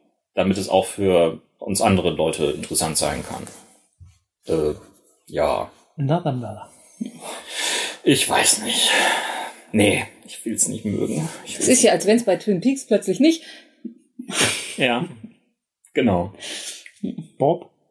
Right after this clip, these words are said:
Speaker 3: Hm.
Speaker 1: Zwei weitere Serien, die, die bereits diesen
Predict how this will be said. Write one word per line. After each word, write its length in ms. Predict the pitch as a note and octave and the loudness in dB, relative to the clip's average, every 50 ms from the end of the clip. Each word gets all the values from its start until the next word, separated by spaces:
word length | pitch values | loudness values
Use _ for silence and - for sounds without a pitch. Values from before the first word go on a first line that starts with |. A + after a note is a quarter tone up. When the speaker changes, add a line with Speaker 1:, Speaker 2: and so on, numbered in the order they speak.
| _ _ _ _ | _ _ _ _
Speaker 3:
Hm. 380 | - E3 D#3 D#3+ E3+ F#3+ F#3 - - - - - - - - - E3 D#3+ - - - - - _ | -4 0 2 2 2 0 -2 -8 -14 -16 -16 -10 -8 -6 -4 -2 -4 -4 -6 -10 -16 -18 -18 _
Speaker 1:
Zwei 240 | - - - C3+ C3 | -2 0 0 2 2
weitere 300 | C3+ C#3+ D3+ F3+ E3+ D#3 | 2 0 -2 -2 -4 -6
Serien, 240 | C#3 D3+ D3+ D3+ C#3+ | -4 -4 -4 -4 -4
die, 140 | D3+ C#3 C3+ | -8 -10 -12
die 100 | C3 B2+ | -14 -18
bereits 380 | - - A#2+ B2 A#2+ - - | -8 -2 -2 -2 -2 -2 -8
diesen 440 | - C3+ B2 C#3 C3 C3 C3 B2 - | -10 -10 -8 -8 -6 -6 -6 -8 -10